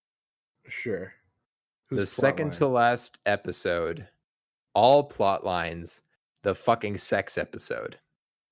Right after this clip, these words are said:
Speaker 1: <laughs>
Speaker 2: Can we talk about this?
Speaker 1: Sure. <laughs>
Speaker 2: I'm like, I'm torn about episode nine in particular because, like, there's so much just, like,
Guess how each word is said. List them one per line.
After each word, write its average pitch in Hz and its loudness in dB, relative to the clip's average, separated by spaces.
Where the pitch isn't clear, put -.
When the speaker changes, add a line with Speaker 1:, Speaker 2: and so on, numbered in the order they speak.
Speaker 1:
<laughs> - -4
Speaker 2:
Can 127 0
we 180 4
talk 117 2
about 151 0
this? 196 -2
Speaker 1:
Sure. - -8
<laughs> - -10
Speaker 2:
I'm 185 4
like, 196 2
I'm 185 4
torn 151 2
about 117 4
episode 110 0
nine 95 2
in 92 -6
particular 92 -2
because, 95 -4
like, 92 -2
there's 123 4
so 117 2
much - -2
just, - -2
like, 98 0